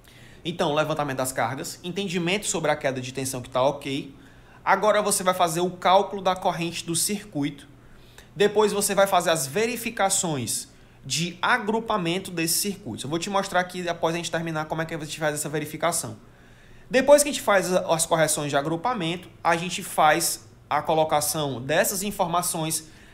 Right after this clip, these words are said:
naquela inequação que a gente viu da norma, que no caso é essa daqui, ó. Essa inequação vai te dar o guia.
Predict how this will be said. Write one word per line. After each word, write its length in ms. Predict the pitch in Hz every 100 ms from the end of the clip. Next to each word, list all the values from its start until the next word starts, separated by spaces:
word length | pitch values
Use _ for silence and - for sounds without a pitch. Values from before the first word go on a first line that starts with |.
| -
naquela 460 | 165 185 185 180 185
inequação 580 | 185 180 185 180 165 156
que 80 | 156
a 20 |
gente 280 | 156 151 156
viu 120 | 151
da 140 | 156
norma, 420 | 156 135 143 165 - -
que 80 | 147
no 140 | 156
caso 400 | 156 135 143 175 - - -
é 200 | 143 139
essa 160 | 147 156
daqui, 360 | 151 - 147
ó. 80 | 107 - - - - - - - - - - -
Essa 300 | 143 151 185
inequação 720 | 165 156 160 160 - 131 143 - - - -
vai 500 | 127 127 139 131 147 - - - -
te 160 | -
dar 160 | 165 160
o 60 | 196
guia. 340 | 156 131 101